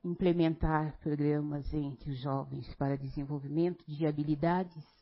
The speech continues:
que lhe permitam lidar com esse estresse da vida. Identificação precoce,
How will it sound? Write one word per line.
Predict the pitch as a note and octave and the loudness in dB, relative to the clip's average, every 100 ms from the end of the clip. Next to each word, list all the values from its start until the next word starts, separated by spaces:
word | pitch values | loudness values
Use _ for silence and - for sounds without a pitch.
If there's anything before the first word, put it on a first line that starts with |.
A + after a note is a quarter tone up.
| _ _ _ _ _ _ _ _ _ | _ _ _ _ _ _ _ _ _
que | - | -6
lhe | G#3 | -2
permitam | A3 G#3+ F#3+ G3+ A#3 A3+ | 4 6 6 2 2 2
lidar | G#3+ G3+ D#3+ D#3+ E3 - | 2 0 4 4 4 0
com | E3+ | 0
esse | D#3+ D#3 - | 0 0 -6
estresse | - - D3 C3+ C3+ - _ _ _ _ _ _ _ _ - | 0 4 4 4 -4 -10 _ _ _ _ _ _ _ _ -6
da | C#3+ | -4
vida. | C3 C3 C3+ B2 - - _ _ _ _ _ _ _ _ _ | -2 -4 -4 -6 -12 -20 _ _ _ _ _ _ _ _ _
Identificação | D#3 D#3 D#3+ D3+ D3 D#3 D#3+ D3 D3 C#3+ | 0 4 4 2 -4 0 2 4 4 2
precoce, | D3+ D3 F3 F#3 G#3 - - | -2 0 0 0 0 -2 -6